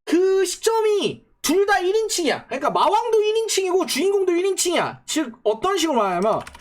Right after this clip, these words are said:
주인공도 자신을 나라고 표현하고요. 마왕도 자신을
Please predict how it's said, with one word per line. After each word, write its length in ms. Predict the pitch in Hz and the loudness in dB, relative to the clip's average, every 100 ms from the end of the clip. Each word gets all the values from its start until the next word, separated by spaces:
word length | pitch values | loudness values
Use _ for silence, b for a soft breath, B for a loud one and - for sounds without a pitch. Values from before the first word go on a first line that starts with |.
| - - - - - | -16 -16 -16 -16 -12
주인공도 540 | - 269 403 359 262 294 240 - - - - - - - - - - | -4 0 0 0 0 0 0 -2 -10 -14 -12 -10 -10 -10 -10 -10 -4
자신을 560 | 202 226 330 349 392 392 - - - - _ - - - - - - - - - - - | -2 0 0 2 0 -2 -8 -12 -20 -20 _ -16 -14 -14 -16 -14 -8 -8 -8 -8 -8 -4
나라고 480 | - 254 294 339 311 | 0 2 4 2 0
표현하고요. 640 | - 277 262 233 160 135 123 - - - | -2 -2 0 0 0 -2 -4 -6 -10 -2
마왕도 720 | - 285 311 330 330 359 392 381 - - - - | 0 2 2 0 0 2 0 -2 -10 -10 -12 -6
자신을 520 | - 226 269 277 339 | -2 0 0 0 0